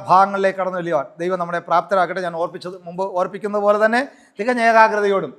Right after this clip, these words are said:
ദൈവഭക്തിയോടും പ്രാർത്ഥനയോടും കൂടെ ദൈവസന്നിധിയിൽ ആമേ തിരുവെഴുത്തുകളെ, ആ, ധ്യാനിപ്പാൻ, ദൈവസന്നിധിയിലായിരിക്കാൻ നിങ്ങളെ ഓർമ്മപ്പെടുത്തുന്നു. കർത്താവ് നമ്മെ സഹായിക്കട്ടെ. നമ്മൾ ധൂപപീഠത്തിൻ്റെ, ധൂപപീഠം എന്താണ്? ധൂപപീഠം, അതിൻ്റെ ഉപയോഗം, അതിൻ്റെ ഉപയോഗമല്ല, അതിൻ്റെ, അതിൻ്റെ ഓരോ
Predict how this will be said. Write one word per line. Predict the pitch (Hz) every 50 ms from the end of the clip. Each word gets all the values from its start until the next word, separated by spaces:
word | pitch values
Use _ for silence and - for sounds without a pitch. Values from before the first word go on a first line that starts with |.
| -
ദൈവഭക്തിയോടും | 170 185 202 180 170 175 175 185 185 180 185 190 196 - _ -
പ്രാർത്ഥനയോടും | 180 185 226 233 - 262 262 247 240 233 226 214 190
കൂടെ | 170 156 131 - - _ _ _ _ _ 208
ദൈവസന്നിധിയിൽ | 196 220 214 - 190 190 190 190 202 254 - - _ -
ആമേ | 185 190 190 180 -
തിരുവെഴുത്തുകളെ, | 196 190 185 185 175 185 185 180 180 165 151 - - _ _ _ _ 190
ആ, | 180 180 170 165 175 190 175 127
ധ്യാനിപ്പാൻ, | 170 180 190 196 190 147 208 180 180 185 - 165 175
ദൈവസന്നിധിയിലായിരിക്കാൻ | 180 180 - - 185 175 165 175 170 170 175 180 175 175 175 165 170
നിങ്ങളെ | 165 165 165 160 160
ഓർമ്മപ്പെടുത്തുന്നു. | 170 190 208 208 160 190 170 165 190 196 208 240 - _ _ _ _ _
കർത്താവ് | 262 240 247 240 220 214
നമ്മെ | 208 196 180 -
സഹായിക്കട്ടെ. | 185 156 160 170 170 151 - 175 180 202
നമ്മൾ | 214 226 220 196 - _ _ _ _ -
ധൂപപീഠത്തിൻ്റെ, | 240 247 262 269 262 247 233 226 - 214 208 208 202 190 190 - 202
ധൂപപീഠം | 214 226 226 226 226 220 220 220 _ _ 202
എന്താണ്? | 196 214 233 220 214 208 196
ധൂപപീഠം, | 196 196 208 185 196 190 - 247 - - _ _ _ _ _ _ -
അതിൻ്റെ | 196 214 226 220 208 202
ഉപയോഗം, | 196 220 214 220 214 240 269 214 - - - - - 170
അതിൻ്റെ | 190 208 233 233 220 214 214 - 196
ഉപയോഗമല്ല, | 190 233 262 269 262 233 196 208 262 240
അതിൻ്റെ, | 208 226 220 214 196 - 208 - _ _ _ _ -
അതിൻ്റെ | 214 226 233 233 240 240 247
ഓരോ | 262 277 277